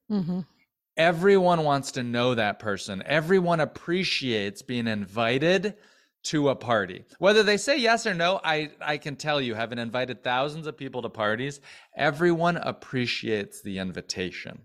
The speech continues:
Speaker 1: Mm.
Speaker 2: And all that it takes is you stepping up to host an event. I found through trial and error of hosting dinner parties and masterminds and house parties and other things, that the easiest thing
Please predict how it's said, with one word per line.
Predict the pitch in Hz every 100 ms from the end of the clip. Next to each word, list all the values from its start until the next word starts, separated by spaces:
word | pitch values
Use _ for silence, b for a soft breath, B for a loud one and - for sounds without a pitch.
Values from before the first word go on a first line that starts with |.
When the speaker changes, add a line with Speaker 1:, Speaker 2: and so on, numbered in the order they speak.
| -
Speaker 1:
Mm. | 214 196 190 180 170
Speaker 2:
And | 135 113 -
all | 127 135
that | 147 185
it | 170 -
takes | 120 101 101 - -
is | - 107 104
you | 104 123 147
stepping | - - 110 - 147
up | 95 92 -
to | 113
host | 95 110 107 -
an | 98
event. | 87 104 104 - _ b b b b
I | 127 156
found | 170 127 107 101 117
through | 110
trial | - 107 104 143
and | 156
error | 104 85 120 139 _ b b b
of | 113 107
hosting | 107 104 110 90
dinner | - 151 170 143
parties | - 123 113 107 92
and | 95 92 107
masterminds | 139 156 - 135 123 113 110 107 98 98
and | 90
house | 110 151 -
parties | 127 127 120
and | 110
other | 110 120 113
things, | 107 90 90 - - _ -
that | 135 -
the | - -
easiest | 180 185 214 196 226 220 - -
thing | 170 131 107 113 147